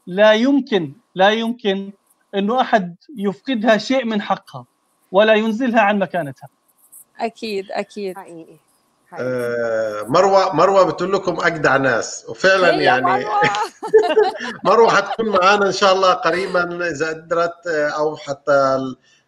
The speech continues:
Speaker 4: آه، وعدتني باتصال، فبنتشرف فيها، وبأي شخص بال-، من ال-، بيحب يكون معنا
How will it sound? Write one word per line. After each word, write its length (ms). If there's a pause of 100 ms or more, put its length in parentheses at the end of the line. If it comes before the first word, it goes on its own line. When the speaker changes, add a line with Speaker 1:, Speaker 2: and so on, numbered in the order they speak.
(160)
Speaker 4:
آه، 80
وعدتني 500
باتصال، 640
فبنتشرف 880
فيها، 240
وبأي 500
شخص 400
بال-، 200
من 220
ال-، 180 (460)
بيحب 380
يكون 320
معنا 560